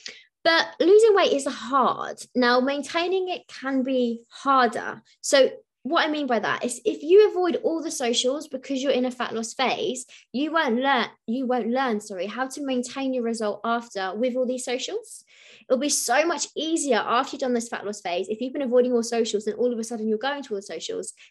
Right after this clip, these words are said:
to hit that effort button, right? So we wanna get you to learn and utilize some of the little things that you can do to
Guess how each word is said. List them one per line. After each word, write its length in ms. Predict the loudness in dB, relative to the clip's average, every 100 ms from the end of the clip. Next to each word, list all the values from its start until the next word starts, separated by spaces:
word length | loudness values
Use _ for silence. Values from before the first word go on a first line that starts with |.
| -8
to 100 | 0
hit 160 | 0 0
that 160 | -2
effort 220 | -4 -6
button, 240 | -8 -8 -4
right? 260 | 0 0
So 240 | 2 4 4 0 -12 -2
we 80 | 2
wanna 240 | 2 2
get 160 | -2 -2
you 160 | 0
to 420 | 2 6 6 6 4
learn 540 | 4 4 4 4 2 -2
and 320 | -6 -6 -4
utilize 800 | -4 -4 -2 -2 0 0 -2 -6 -10
some 200 | -2 0
of 60 | 0
the 80 |
little 160 | -2 -4
things 240 | -6 -6
that 100 | -6
you 160 | -6 -6
can 160 | -4 -4
do 480 | 2 4 6 4 2 _ -20 -20 _ -10
to 440 | 0 2 2 0